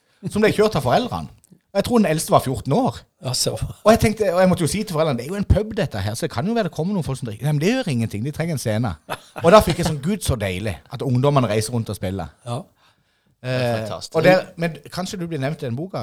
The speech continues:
Speaker 1: Jon Erik. Fordi at du har jo,
Speaker 3: Ja.
Speaker 1: du har jo, du har, du har ikke hatt en sentral, eh,
Speaker 3: Nei.
Speaker 1: del i Mandals Rocks historie.
Speaker 3: <laughs>
Speaker 1: Men du spilte en sang på en konsert, cirka nitten nittifire, på, eh, første mai-konserten.
Speaker 3: Ja,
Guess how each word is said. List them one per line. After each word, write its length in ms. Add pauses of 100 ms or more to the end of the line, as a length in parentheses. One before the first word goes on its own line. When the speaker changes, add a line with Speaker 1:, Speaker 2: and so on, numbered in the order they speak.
Speaker 1:
Jon 160
Erik. 240 (260)
Fordi 160
at 160
du 140
har 180
jo, 60
Speaker 3:
Ja. 400 (500)
Speaker 1:
du 120
har 260
jo, 80 (100)
du 160
har, 160
du 80
har 100
ikke 140
hatt 60
en 100
sentral, 720 (240)
eh, 100
Speaker 3:
Nei. 140
Speaker 1:
del 300
i 160
Mandals 340
Rocks 160
historie. 400 (220)
Speaker 3:
<laughs> 200
Speaker 1:
Men 100
du 60
spilte 380
en 220
sang 320
på 140
en 200
konsert, 560 (320)
cirka 320
nitten 240
nittifire, 600
på, 120 (160)
eh, 120
første 260
mai-konserten. 640 (180)
Speaker 3:
Ja, 140